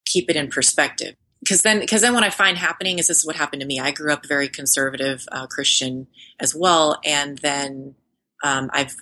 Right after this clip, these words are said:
gone through some experiences over the last few years only,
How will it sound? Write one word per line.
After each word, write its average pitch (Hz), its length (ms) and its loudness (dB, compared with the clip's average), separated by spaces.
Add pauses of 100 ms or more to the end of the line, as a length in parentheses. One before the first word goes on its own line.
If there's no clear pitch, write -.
(100)
gone 147 220 0
through 147 120 -2
some 135 200 0
experiences 156 800 2
over 135 80 -2
the 135 80 0
last 135 380 2
few 143 140 -6
years 151 480 2
only, 143 640 -8